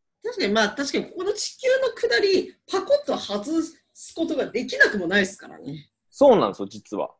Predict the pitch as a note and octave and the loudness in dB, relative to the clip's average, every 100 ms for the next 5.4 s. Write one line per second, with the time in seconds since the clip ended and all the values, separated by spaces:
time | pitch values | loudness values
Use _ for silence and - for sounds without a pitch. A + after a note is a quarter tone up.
0 | _ F#3+ D3+ _ _ _ _ _ _ _ | _ -8 -8 _ _ _ _ _ _ _
1 | _ _ _ - G#3 G3 G3 - G#3+ B3+ | _ _ _ 6 8 10 8 6 8 10
2 | C#4+ D4+ D4+ A2+ - _ G#3 D4+ E4 D#4 | 12 10 8 4 2 _ 6 10 10 10
3 | D#4 C#4+ D4 D4+ E4 - B2+ B2 B2 A#2 | 10 10 10 8 4 2 -2 -2 -4 -6
4 | - - A#3 - - C#3+ G#3 C#4+ C#4+ D#4+ | -6 0 0 0 -6 -4 2 4 6 8
5 | D#4 D#4+ C#4+ B3+ | 6 8 6 4